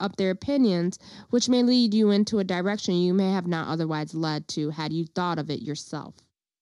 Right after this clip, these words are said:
Sometimes some of those family and friends actually may add to the hurt, add to the pain, and put salt in the wounds. One of the ways that I begin to heal is doing shadow work.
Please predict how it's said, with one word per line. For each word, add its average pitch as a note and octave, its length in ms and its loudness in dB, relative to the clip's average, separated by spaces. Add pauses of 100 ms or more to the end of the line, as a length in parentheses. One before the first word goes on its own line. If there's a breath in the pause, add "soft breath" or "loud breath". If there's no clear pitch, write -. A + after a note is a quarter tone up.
(2000)
Sometimes A#3 560 2
some C#4+ 160 2
of D#4 60 2
those E4 180 0
family A#3+ 380 2
and A#3+ 120 0
friends F#3+ 220 0 (160)
actually A#3+ 480 -2
may F3+ 260 0
add G#3+ 280 -4
to - 80 -8
the E3 140 -6
hurt, D#3 340 -8 (800)
add A3+ 240 -4
to - 80 -6
the F3+ 100 -2
pain, D#3+ 500 -6
and B3+ 440 2
put - 200 -4
salt - 280 -2
in G3 80 4
the E3+ 80 2
wounds. E3 560 -8 (2250)
One D#4+ 120 2
of F#4+ 120 2
the F#4 100 2
ways B3+ 260 2
that G#3+ 100 0
I G3+ 120 -2
begin B3+ 300 2
to C#4+ 100 -4
heal E3+ 380 -4
is F#3 120 -4
doing F#3+ 260 2
shadow D3+ 360 -4
work. - 260 -12